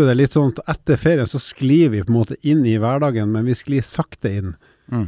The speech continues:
Speaker 1: Så jeg vet ikke om det er liksom, januar er som det er, et nytt år, det er udiskutabelt, og juleferien er jo slutt med et brak. Det er ikke sånn at du sklir inn til midten av januar på juleferie.
Speaker 2: Nei.
Speaker 1: Så det er kanskje noe mer med at det er sånn helt, eh,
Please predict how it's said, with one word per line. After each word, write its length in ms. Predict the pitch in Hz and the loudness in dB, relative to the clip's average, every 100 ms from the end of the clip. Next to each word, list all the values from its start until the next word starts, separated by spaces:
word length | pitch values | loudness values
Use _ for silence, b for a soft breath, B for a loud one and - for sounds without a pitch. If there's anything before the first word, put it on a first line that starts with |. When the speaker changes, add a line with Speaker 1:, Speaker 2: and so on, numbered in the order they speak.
| - | -2
Speaker 1:
Så 120 | 147 | 0
jeg 80 | 143 | 2
vet 160 | 160 - | 2 0
ikke 140 | 127 | 0
om 60 | 123 | 2
det 60 | 131 | 2
er 60 | |
liksom, 180 | 120 135 131 160 | 2 0 0 -2
januar 560 | 131 135 139 156 151 | 0 2 2 2 2
er 80 | 123 | 0
som 200 | 120 120 113 | 0 0 0
det 80 | |
er, 140 | 127 147 | 0 -2
et 100 | - | -4
nytt 240 | 139 - | -6 -4
år, 160 | 127 117 | -4 -2
det 60 | 127 | -4
er 160 | 113 113 | -4 -2
udiskutabelt, 800 | 127 143 170 - 143 95 - - | -2 -2 -4 -2 -2 -4 -12 -10
og 140 | 131 120 | -2 0
juleferien 720 | 123 139 160 151 160 123 101 | 0 0 -2 -2 -2 -2 -2
er 80 | 110 | -4
jo 80 | |
slutt 240 | - 139 - 113 | -4 -6 -6 -8
med 140 | 98 | -8
et 60 | 87 | -2
brak. 380 | 113 139 - - | -2 -2 -4 -8
Det 80 | 117 | -8
er 40 | |
ikke 80 | 123 | -2
sånn 160 | 143 123 | -2 -2
at 80 | - | -2
du 140 | 107 | -4
sklir 380 | 92 127 131 113 | -4 -4 -2 0
inn 160 | 113 104 | 0 -2
til 160 | - 101 | -2 -2
midten 300 | 113 - 101 | -4 -6 -4
av 60 | 104 | -4
januar 240 | 104 104 | -4 -4
på 120 | 98 110 | -2 0
juleferie. 400 | 127 143 104 - b b - | 0 0 -4 -6 b b -8
Speaker 2:
Nei. 160 | 107 - - | -6 -6 -2
Speaker 1:
Så 80 | 147 | 0
det 80 | 156 | 2
er 80 | |
kanskje 240 | 156 151 156 | 2 2 2
noe 80 | 135 | 2
mer 160 | 143 | 2
med 140 | 123 113 | 2 0
at 60 | 139 | -2
det 60 | |
er 40 | 123 | 0
sånn 100 | 117 | 0
helt, 380 | 120 123 _ 127 | -2 -4 _ -6
eh, 240 | 113 107 | -4 -6